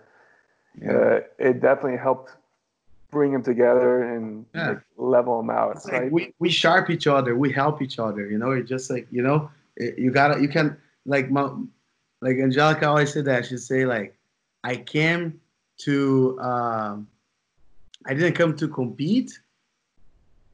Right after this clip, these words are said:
Speaker 1: but I, I, I, I came to, uh, cooperate, you know, to be from the same side,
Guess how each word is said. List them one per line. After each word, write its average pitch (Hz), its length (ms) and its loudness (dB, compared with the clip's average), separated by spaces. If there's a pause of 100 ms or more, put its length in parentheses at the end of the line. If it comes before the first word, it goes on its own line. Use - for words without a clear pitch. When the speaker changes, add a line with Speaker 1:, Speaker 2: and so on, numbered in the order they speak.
(120)
Speaker 1:
but 131 140 2
I, 127 280 2
I, 127 280 -2
I, 123 240 -4 (100)
I 127 60 -4
came 143 460 -4
to, 139 640 0 (380)
uh, 113 340 -4 (140)
cooperate, 131 800 0 (180)
you 104 120 -8
know, 147 340 -4 (220)
to - 60 -20
be 131 160 0
from 135 180 -2
the 120 80 -2
same 135 280 0
side, 107 380 -6